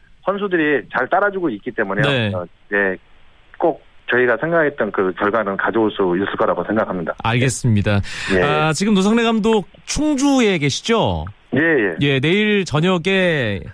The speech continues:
Speaker 2: 에프에이 컵 십육 강 충주 험멜과
Speaker 1: 예, 예.
Speaker 2: 경기를 갔는데,
Speaker 1: 예.
Speaker 2: 어, 삼십이 강에서 수원을 꺾으면서 기세가 좋습니다. 그리고 대진도
Speaker 1: 예.
Speaker 2: 나쁘지 않아요. 괜찮습니다. 에프에이
Speaker 1: 예.
Speaker 2: 컵에 대한 목표도 이 좀 욕심도 많이 생기실 것 같거든요.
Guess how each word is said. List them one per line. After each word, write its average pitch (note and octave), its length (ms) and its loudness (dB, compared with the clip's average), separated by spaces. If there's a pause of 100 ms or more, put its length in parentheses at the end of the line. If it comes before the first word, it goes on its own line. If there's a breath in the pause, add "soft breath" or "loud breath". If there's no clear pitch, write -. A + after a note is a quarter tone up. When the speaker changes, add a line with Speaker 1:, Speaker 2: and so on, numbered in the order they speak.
(160)
Speaker 2:
에프에이 G#3+ 320 0
컵 A3+ 180 -2
십육 C#4 380 -4
강 B2 400 -2 (180)
충주 A#3 240 0
험멜과 G3 360 2
Speaker 1:
예, - 0 -
예. E3+ 40 0
Speaker 2:
경기를 D#3 300 0
갔는데, B2+ 640 0 (320 loud breath)
Speaker 1:
예. G2 180 0
Speaker 2:
어, C3 120 2
삼십이 B3 340 2
강에서 A#3 320 2
수원을 B3+ 420 0
꺾으면서 A3+ 460 0
기세가 G#3+ 320 0
좋습니다. E3 460 0
그리고 E3 380 2 (180 loud breath)
대진도 G3 460 2
Speaker 1:
예. - 20 0
Speaker 2:
나쁘지 F3 400 -2
않아요. A2+ 260 0
괜찮습니다. C3+ 800 0 (320 loud breath)
에프에이 D#3+ 300 0
Speaker 1:
예. C4 40 2
Speaker 2:
컵에 C4 280 2
대한 A#3+ 200 2
목표도 A3 720 2 (440 loud breath)
이 D3 200 0
좀 F3+ 180 0
욕심도 A#3 360 2
많이 C#3+ 200 0
생기실 A#3+ 320 -2
것 A#3+ 80 0
같거든요. D3 560 0